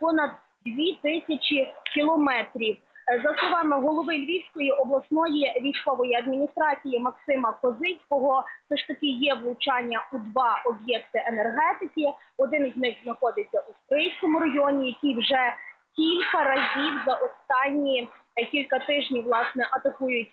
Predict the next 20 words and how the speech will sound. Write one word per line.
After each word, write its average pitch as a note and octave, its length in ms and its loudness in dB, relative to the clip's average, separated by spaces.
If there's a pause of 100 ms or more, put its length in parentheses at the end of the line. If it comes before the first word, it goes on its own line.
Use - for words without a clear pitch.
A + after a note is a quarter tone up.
е, A#3 120 4
росіяни. C#4 680 0 (100)
І C4+ 240 -2
другий E4+ 260 0
об'єкт — B3+ 460 -2 (100)
це C4+ 240 2 (260)
у D4 160 0
Червоноградському A#3+ 1160 -2 (220)
районі. G#3+ 680 0 (300)
Після G#4 340 0
влучання A#3+ 600 0
там C#4 240 0
одразу B3+ 520 0
почалися G#3 600 -10
пожежі, D4+ 580 0
на B3 100 -6
місце A3+ 420 -12
виїхали G#3+ 460 -2
рятувальники, D4 880 0
почали B3 360 0